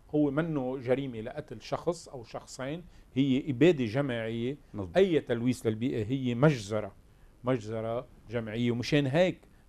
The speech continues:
Speaker 1: قداسة البابا بنوا ساز بال-، بسنة ال ألفين وستاش أعلن إنه تلويث البيئة هي، آه، خطيئة مميتة. هي خطيئة مميتة. فلذلك،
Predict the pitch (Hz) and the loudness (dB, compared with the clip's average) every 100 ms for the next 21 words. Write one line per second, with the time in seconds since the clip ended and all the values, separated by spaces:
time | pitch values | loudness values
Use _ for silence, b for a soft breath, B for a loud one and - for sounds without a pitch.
0 | - 120 135 - 123 131 127 110 107 117 | 0 2 2 0 0 2 2 0 0 -2
1 | 117 127 117 113 - - 127 135 151 - | 2 2 2 -4 -12 4 6 6 4 -4
2 | b b b - 120 127 120 110 107 147 | b b b -8 -6 -4 -4 -4 -2 -2
3 | 131 127 131 113 139 143 120 123 123 117 | -2 -2 -2 2 2 2 -2 -4 -4 -2
4 | 117 107 107 110 - - 110 113 117 120 | -2 -4 -6 -10 -10 -12 -12 -12 -14 -10
5 | - - 143 143 165 - b b b 170 | -10 4 4 4 -2 -8 b b b 0
6 | 151 143 147 151 131 123 123 123 - 127 | 2 2 0 -4 -8 -2 0 0 -2 -4
7 | 120 123 131 165 - 120 120 151 139 131 | 0 0 2 0 -2 -2 2 2 2 -2
8 | - - 143 147 131 127 127 b b b | -4 -6 -2 2 2 2 0 b b b
9 | 113 117 117 127 151 151 117 113 104 - | 0 0 0 0 0 0 -2 -6 -8 -10
10 | - - - - - - - 120 104 120 | -20 -20 -20 -20 -20 -12 -4 -4 -2 -6
11 | - - 98 82 80 - - - B B | -6 -10 -12 -18 -20 -20 -20 -20 B B
12 | - 156 170 160 247 214 | 8 8 8 6 8 6